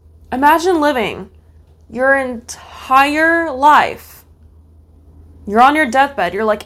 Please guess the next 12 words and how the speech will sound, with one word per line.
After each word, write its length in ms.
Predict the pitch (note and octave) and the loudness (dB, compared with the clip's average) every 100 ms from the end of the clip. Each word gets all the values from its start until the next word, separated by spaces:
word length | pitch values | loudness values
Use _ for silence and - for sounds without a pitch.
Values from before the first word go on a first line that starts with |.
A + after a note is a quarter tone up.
| - | -10
eighty 200 | C4+ C#4+ | -4 -2
years 300 | C#4+ C#4+ B3+ | 0 0 2
old 300 | B3+ A#3 F#3+ | 2 2 0
with 160 | G#3 | -6
gray 360 | F#3 G#3 A#3+ B3+ | -6 0 0 0
hair. 540 | B3 A#3+ G#3+ F3 G3 - _ _ _ _ _ _ _ _ _ _ - - - - - - - - - - - - - - - - - | 0 0 0 -2 -8 -18 _ _ _ _ _ _ _ _ _ _ -20 -20 -20 -20 -20 -20 -20 -20 -20 -20 -20 -20 -20 -20 -20 -20 -10
Your 60 | A#3 | -8
significant 500 | A#3+ A#3 C4 C4 B3+ | -4 -2 -2 0 0
other 160 | A#3+ | 0
is 100 | A#3 | 0
probably 400 | A#3 A3+ A3 G3 | 0 0 0 -4
dead. 400 | G3+ G3 C#3+ G3 | -4 -2 -2 -6